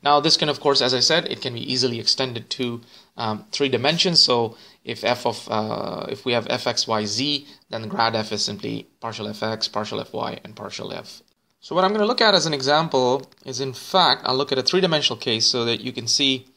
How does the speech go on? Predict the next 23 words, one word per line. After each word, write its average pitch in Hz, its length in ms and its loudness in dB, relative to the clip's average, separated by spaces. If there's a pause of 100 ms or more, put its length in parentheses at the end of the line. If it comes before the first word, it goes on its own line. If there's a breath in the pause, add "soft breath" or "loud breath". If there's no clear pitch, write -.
(720 soft breath)
that 120 480 2 (120)
this 139 300 0
does 139 260 2
work 131 300 2
for, 117 540 0 (680)
um, 113 420 -6 (220)
three 131 200 -4
D 117 120 -4
as 110 120 -2
well. 104 260 0 (320 loud breath)
So 170 300 4
basically, 170 720 4 (240)
it's - 180 -12
as 170 140 0
simple 196 240 2
as 139 120 4
saying 139 260 2
the 123 80 0
grad 127 440 6
f, - 460 2 (920 soft breath)
okay, 120 520 -2
is 131 440 2
just - 580 2